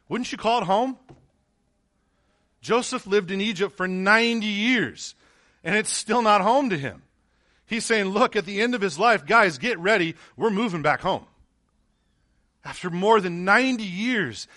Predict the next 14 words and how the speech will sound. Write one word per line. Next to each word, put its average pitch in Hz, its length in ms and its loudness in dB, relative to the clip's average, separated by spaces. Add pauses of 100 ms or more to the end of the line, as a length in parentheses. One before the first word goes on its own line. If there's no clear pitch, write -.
in 190 160 -4
exile, 135 640 -2 (280)
holding 240 560 -2
on 240 200 2
to 208 40 -6
these 180 180 -8
promises 196 680 -6 (220)
that 196 160 0
the 190 80 -4
God 220 420 4
who 208 120 -4
promised 208 560 -2
is 190 220 -6
faithful, - 800 -6